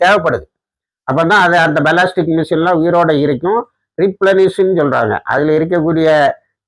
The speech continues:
கெட்டுப்போன அந்த கெமிக்கல்லாம் எடுத்துட்டு இந்த புது கெமிக்கலை வைக்கணும்.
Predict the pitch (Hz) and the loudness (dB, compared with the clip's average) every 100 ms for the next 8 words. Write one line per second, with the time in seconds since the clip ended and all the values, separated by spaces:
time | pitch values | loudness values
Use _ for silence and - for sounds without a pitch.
0 | 156 160 190 175 175 175 180 147 156 160 | -4 -2 0 0 2 2 2 0 0 0
1 | 147 151 165 170 165 156 151 135 151 202 | 0 -2 0 0 0 0 0 -2 -2 0
2 | 165 127 170 196 160 151 127 180 143 127 | -2 -2 -2 0 0 0 -2 -2 -2 -4
3 | 113 | -10